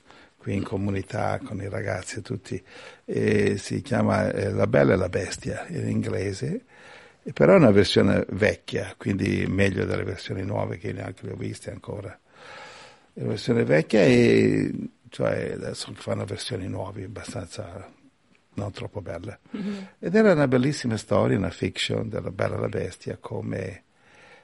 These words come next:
Speaker 1: eh, questa principessa si è innamorata di questo principe, ehm,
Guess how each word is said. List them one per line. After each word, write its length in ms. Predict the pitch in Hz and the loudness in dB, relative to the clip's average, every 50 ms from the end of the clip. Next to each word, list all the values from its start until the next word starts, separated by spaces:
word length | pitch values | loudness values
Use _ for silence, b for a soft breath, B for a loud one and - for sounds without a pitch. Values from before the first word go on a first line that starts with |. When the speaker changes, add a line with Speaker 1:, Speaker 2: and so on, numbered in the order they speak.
| b b b b _ _ - | b b b b _ _ -10
Speaker 1:
eh, 260 | - 107 110 101 104 | -10 -8 -8 -8 -10
questa 400 | - - 117 113 95 - - 104 101 | -8 -6 -4 -4 -4 -2 -4 -4 -4
principessa 1500 | - - 98 98 98 - - 113 104 - 101 101 107 107 107 - - - - 107 104 98 92 98 - 90 90 - - - b b b b b - | -4 -6 -4 -4 -4 -4 -6 -8 -8 -4 -4 -2 -2 -2 -2 -2 -4 -4 -4 -4 -4 -4 -6 -8 -8 -10 -10 -12 -16 -20 b b b b b -14
si 60 | - | -8
è 20 | |
innamorata 560 | - 107 101 101 101 101 107 107 107 107 - 107 | -6 -6 -4 -2 -2 0 0 0 0 -2 -6 -8
di 160 | 98 107 107 | -8 -10 -10
questo 300 | - 117 113 - - 101 | -10 -10 -8 -8 -10 -10
principe, 800 | - 101 101 101 104 98 - 95 92 _ - 92 95 107 104 - _ _ _ b b b b b b b b b b b b _ | -8 -8 -6 -6 -8 -10 -12 -14 -14 _ -16 -14 -14 -16 -16 -18 _ _ _ b b b b b b b b b b b b _
ehm, 600 | 233 - 120 107 104 104 101 104 104 104 98 | -12 -10 -8 -6 -6 -6 -6 -8 -10 -10 -12